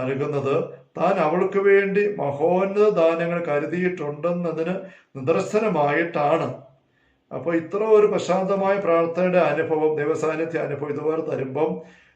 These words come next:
ആ വ്യക്തി തിരിച്ചറിയണം, ഇതുകൊണ്ട് നിർത്താനല്ല, ഇതിനപ്പുറം ഒരുപാട് കാര്യങ്ങൾ ആ ആത്മാവിനെ വ്യക്തിക്ക് കൊടുക്കാൻ ദൈവം ആഗ്രഹിക്കുന്നു എന്നതിൻ്റെ അടയാളമായിട്ടാണ്.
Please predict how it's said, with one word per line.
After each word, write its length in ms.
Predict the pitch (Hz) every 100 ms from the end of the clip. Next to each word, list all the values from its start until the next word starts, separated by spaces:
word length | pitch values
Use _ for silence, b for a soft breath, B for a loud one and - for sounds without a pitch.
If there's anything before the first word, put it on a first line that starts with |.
| B
ആ 120 | 139 170 175
വ്യക്തി 280 | 160 - 190 156
തിരിച്ചറിയണം, 800 | 143 - 170 135 135 139 160 190 - B B B _
ഇതുകൊണ്ട് 460 | - 139 180 190 202 170
നിർത്താനല്ല, 640 | 143 151 180 147 131 131 156 -
ഇതിനപ്പുറം 600 | 131 139 127 - - 180 151
ഒരുപാട് 680 | 135 139 151 160 180 196 214 190
കാര്യങ്ങൾ 520 | 170 170 170 165 175 208 247 B B B -
ആ 100 | 160 156
ആത്മാവിനെ 540 | 151 156 160 160 165 156
വ്യക്തിക്ക് 300 | 135 165 175
കൊടുക്കാൻ 300 | 156 147 160 143
ദൈവം 180 | 151 143
ആഗ്രഹിക്കുന്നു 600 | 135 147 156 175 180 180 190
എന്നതിൻ്റെ 320 | 151 156 160 156
അടയാളമായിട്ടാണ്. 1000 | 147 165 196 220 202 160 160 151 139 123